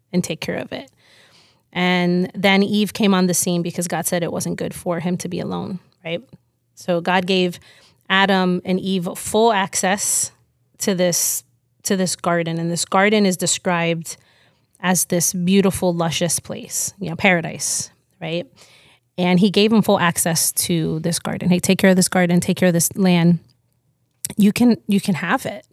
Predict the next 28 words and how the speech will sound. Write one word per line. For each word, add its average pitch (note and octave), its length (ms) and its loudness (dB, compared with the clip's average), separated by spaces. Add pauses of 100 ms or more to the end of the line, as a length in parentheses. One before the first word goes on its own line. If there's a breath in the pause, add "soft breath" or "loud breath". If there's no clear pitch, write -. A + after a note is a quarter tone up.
(220)
you F3+ 100 0
know, D#3+ 160 -4
have - 180 -6
fun." - 480 -4 (680 soft breath)
Um, F3+ 400 -10
they G#3 120 2
were A#3 100 4
even A#3 220 4
naked, A#3 400 0
so - 140 -6
have G3 220 0
a A#3 60 8
lot G3 280 4
of - 60 -14
fun. B2 220 -8 (180)
You F#3+ 100 0
know F3+ 320 4
what F3+ 40 4
I - 0 -
mean? A3 220 4
<laughs> - 40 2 (1200 loud breath)
But, G#3 280 4
um, F3+ 560 0
he - 160 -6
did A#3 200 6
say A3 220 2
one F#3+ 240 4
thing, E3+ 480 -2